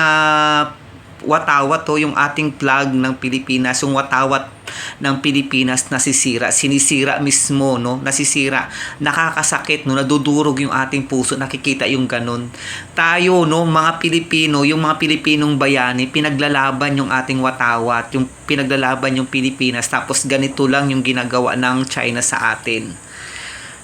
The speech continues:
Mismong sa loob ng ating soberanya, mismong sa loob natin, no? Tayo mismo sa loob ng bansa natin, ginaganyan tayo ng China.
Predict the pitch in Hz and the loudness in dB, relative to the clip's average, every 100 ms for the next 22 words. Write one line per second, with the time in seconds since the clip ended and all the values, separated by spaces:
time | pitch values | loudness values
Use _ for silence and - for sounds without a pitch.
0 | - 143 143 - - 160 175 175 165 165 | -4 0 2 2 2 4 4 4 4 2
1 | 160 156 160 156 151 143 147 151 139 143 | 4 4 4 2 2 0 2 0 2 4
2 | 143 139 143 143 143 135 127 117 131 147 | 4 2 2 2 2 2 0 0 2 2
3 | - 170 165 165 156 156 160 147 151 143 | 0 0 2 2 2 4 4 2 2 2
4 | 143 - 156 151 127 131 143 - 147 143 | 2 2 2 2 2 2 0 2 2 4
5 | 156 151 - 151 143 143 143 143 135 135 | 2 2 0 0 0 2 2 2 2 0
6 | 135 143 135 123 135 131 131 123 127 127 | 0 0 0 0 0 0 -2 -2 -2 -2
7 | 127 127 120 127 123 127 131 110 117 110 | -2 -2 0 0 -2 -4 -2 -2 -2 -6